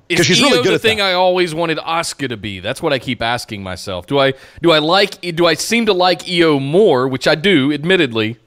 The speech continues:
Speaker 2: than Asuka? I like Io more than Asuka at this point because
Speaker 1: Wow.
Speaker 2: she's more entertaining in the ring. I
Speaker 1: Whoa.
Speaker 2: understand that Asuka is a, is just an absolute technician and has the record and all of that stuff.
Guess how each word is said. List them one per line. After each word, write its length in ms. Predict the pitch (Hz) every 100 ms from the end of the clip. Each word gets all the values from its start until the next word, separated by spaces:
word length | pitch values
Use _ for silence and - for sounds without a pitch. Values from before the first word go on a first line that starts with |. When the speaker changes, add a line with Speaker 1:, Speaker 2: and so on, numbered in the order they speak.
| -
Speaker 2:
than 160 | 165
Asuka? 500 | 185 165 - 113 117 - _ _ _ _
I 80 | -
like 280 | 127 147 147
Io 260 | 156 156 160
more 220 | 160 165
than 80 | 165
Asuka 380 | 160 165 - 107
at 100 | 98
this 140 | 101
point 360 | - 101 101 120 - - -
because 460 | 143 165 120 147 214
Speaker 1:
Wow. 40 |
Speaker 2:
she's 320 | 220 - 214 180
more 220 | 170 180
entertaining 520 | 175 180 131 120 135
in 100 | 147
the 80 | 156
ring. 460 | 196 208 147 87 - - - _ _ -
I 140 | 151 156
Speaker 1:
Whoa. 100 | 170
Speaker 2:
understand 480 | 180 175 190 208 214
that 60 |
Asuka 380 | 180 170 170 175
is 140 | 151 143
a, 80 | 143 -
is 160 | 131
just 200 | 131 143
an 100 | 135 -
absolute 540 | 156 170 170 165 160 156
technician 640 | 156 147 147 147 123 107 113
and 120 | 120
has 280 | 120 131 117
the 100 | 123
record 460 | 120 147 147 160
and 80 | 143
all 160 | 135 135
of 80 | 123
that 160 | 120
stuff. 320 | - 135 117